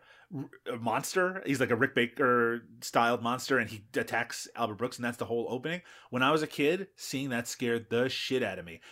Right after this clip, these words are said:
But the way that the transformations in this work, where the guy just turns away and now he's a monster, it reminded me of that a little bit. And I, and while I wouldn't say that this movie is particularly creepy, I did have kind of a nostalgia creepy kick from that.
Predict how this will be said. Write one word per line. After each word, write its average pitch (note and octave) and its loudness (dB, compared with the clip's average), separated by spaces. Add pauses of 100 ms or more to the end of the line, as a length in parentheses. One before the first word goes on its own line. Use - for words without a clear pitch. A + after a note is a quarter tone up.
But D3 2
the D3 6
way C#3 6
that E3+ 2
the C#3 -4
transformations C3+ -4
in D3+ -8
this C#3+ -8
work, D#3+ 0
where A#2+ 6
the A2+ -2
guy A2+ 2
just A2 -8
turns A#2+ -6
away A#2 0 (220)
and A2 -8
now A#2+ 2
he's A#2 -4
a - -2
monster, C3 -2 (180)
it C#3+ 6
reminded C#3 8
me B2 0
of A2 0
that G#2+ 2
a G2+ -4
little A2 -6
bit. C3 0 (160)
And G3 2
I, G#3 4
and F#3+ 0
while G3+ 8
I G3+ 10
wouldn't G3+ 2
say D3+ 8
that B2 0
this A#2+ -2
movie A#2+ 0
is A#2 -2
particularly A#2 -4
creepy, A2+ -6 (300)
I C#3+ 6
did D3+ 4
have D3 6
kind C#3+ 2
of A#2+ 0
a B2 0
nostalgia A#2 -2
creepy G#2 -10
kick - -8
from F2+ -10
that. D2 -16